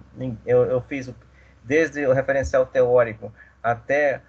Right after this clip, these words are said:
a parte final dos resultados, então joguei no sistema no, no, no, e calculei, e olhei, e falei, "Não, não pode, posso tá errado." Não voltava, "Professor, tá certo? Essa inte-, dá, dá certo."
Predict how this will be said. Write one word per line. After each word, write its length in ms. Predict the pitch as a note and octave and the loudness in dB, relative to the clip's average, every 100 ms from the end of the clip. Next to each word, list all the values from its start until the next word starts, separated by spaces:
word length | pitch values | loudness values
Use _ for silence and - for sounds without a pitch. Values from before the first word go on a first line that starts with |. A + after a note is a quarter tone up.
| _ - | _ -10
a 120 | B2 | -6
parte 340 | - B2 B2+ | -4 -4 -6
final 380 | - B2+ A#2+ A#2+ | -12 -6 -2 -2
dos 140 | A#2 A#2 | -2 -8
resultados, 560 | A#2 A2+ B2+ C3 A#2+ | -8 -8 -2 0 -2
então 260 | A2+ B2+ A#2+ | -4 -8 -6
joguei 400 | A2+ A#2+ A2 C#3+ | -8 -10 -10 -10
no 100 | C3 | -10
sistema 560 | - A2+ - B2+ B2 A#2 | -12 -12 -2 -2 -2 -6
no, 200 | A#2 A#2 | -8 -8
no, 200 | A#2 A#2 | -8 -8
no, 340 | A2+ A#2+ A#2+ | -10 -10 -10
e 120 | B2 | -12
calculei, 800 | A#2 - C3+ - G#2+ A#2 B2+ A#2+ | -6 0 0 -2 -2 0 0 -4
e 80 | A2+ | -6
olhei, 380 | B2 A2 B2 B2+ | -6 -4 -4 -6
e 20 | |
falei, 200 | A2+ A#2 | -6 -6
"Não, 120 | A#2 | -4
não 60 | A#2+ | -6
pode, 360 | - E3 A2 - | -2 0 0 0
posso 180 | B2+ | -6
tá 120 | - A2+ | -4 -2
errado." 460 | A2 A2 G#2 F#2 - _ - - | 0 2 0 -4 -20 _ -20 -8
Não 120 | A#2+ | -4
voltava, 760 | A#2 B2+ A#2+ C3+ C3+ C3 A#2+ A#2 | 0 0 2 4 4 4 0 -6
"Professor, 360 | C3 B2+ - | -10 -16 -16
tá 160 | B2+ B2+ | -8 -8
certo? 360 | - D3 C#3 _ _ F2 | -4 -4 -4 _ _ -18
Essa 400 | E2 C3 C3 C#3 | -8 -6 -6 -10
inte-, 360 | B2 A2+ A2+ - | -10 -8 -10 -6
dá, 120 | A#2+ | -4
dá 200 | A#2 A2 | -2 -2
certo." 580 | A2 G#2+ A2 A#2+ - B2+ | -2 -4 -2 -2 -6 -20